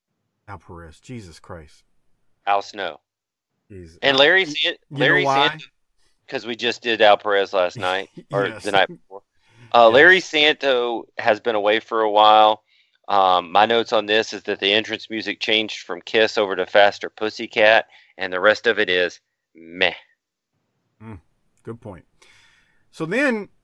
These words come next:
Speaker 1: we got Boo Bradley versus Killer Kyle for the vacant T V title. Now, you
Speaker 2: Yeah, I need
Speaker 1: remember
Speaker 2: you, real quick, before we get started, I need you to go to thirty-five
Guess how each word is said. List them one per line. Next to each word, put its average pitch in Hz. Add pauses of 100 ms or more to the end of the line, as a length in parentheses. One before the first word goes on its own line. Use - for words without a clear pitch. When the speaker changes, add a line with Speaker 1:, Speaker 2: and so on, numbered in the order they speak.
(260)
Speaker 1:
we 151
got 156
Boo 160
Bradley 147
versus 127
Killer 175
Kyle 156
for 151
the 127
vacant 127
T 165
V 127
title. 90
Now, 110
you 117
Speaker 2:
Yeah, 151
I 151
need 226
Speaker 1:
remember 196
Speaker 2:
you, - (380)
real 170
quick, 147
before 139
we 143
get 127
started, 117
I 110
need 127
you 120
to 120
go 113
to 101
thirty-five 117